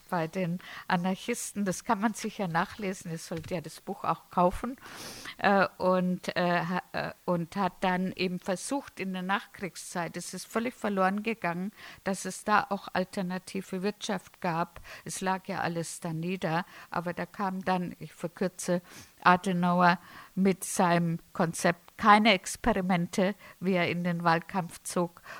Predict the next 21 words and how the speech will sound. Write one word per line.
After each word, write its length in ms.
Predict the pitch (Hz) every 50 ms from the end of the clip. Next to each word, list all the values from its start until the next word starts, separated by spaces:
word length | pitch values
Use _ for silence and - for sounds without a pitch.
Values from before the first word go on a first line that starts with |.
| - - -
Und 260 | - 180 165 156 156 - -
das 360 | 180 165 165 - - - -
ist, 440 | - 175 165 151 - - - - -
äh, 300 | 165 160 151 - - - -
da 100 | - 165
gab's, 520 | - - 160 160 156 - - - - - -
äh, 320 | - 156 156 151 147 143 - - - - - - -
äh, 180 | - 160 156 - -
eben 320 | - 170 160 156 156 156 151 -
auch 260 | - 160 156 - -
von, 380 | - - - 160 156 147 151 - - - - - - - -
ähm, 320 | - - 151 160 147 120 - - -
Frauen, 480 | - - 233 196 208 208 208 185 170
die 300 | - - 185 180 175 180
mit 240 | 170 175 180 175 -
ihren 180 | - 196 196 185
Kindern 420 | - 285 247 247 269 277 240 214
alleine 600 | 196 185 185 185 185 185 185 185 185 190 190 180
waren, 320 | 185 196 175 180 180 180 -
Ansätze, 640 | - 185 175 - - - 196 170 - - - 185 170
Wohngemeinschaft 800 | 175 175 175 175 180 180 170 165 165 165 - - 165 160 -